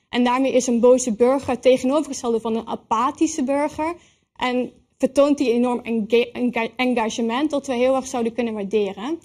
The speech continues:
Daarnaast zorgen borg-, boze burgers vaak,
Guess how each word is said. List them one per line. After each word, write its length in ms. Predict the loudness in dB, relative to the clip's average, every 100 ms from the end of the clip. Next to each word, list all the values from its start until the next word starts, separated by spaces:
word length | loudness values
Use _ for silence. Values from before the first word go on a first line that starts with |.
| _ _ _ _ _
Daarnaast 500 | -4 0 2 0 -2
zorgen 320 | 0 -2 0 2
borg-, 400 | 2 2 -2 -4
boze 400 | 2 2 2 2
burgers 560 | 2 2 0 -4 -6
vaak, 320 | -4 -2 -2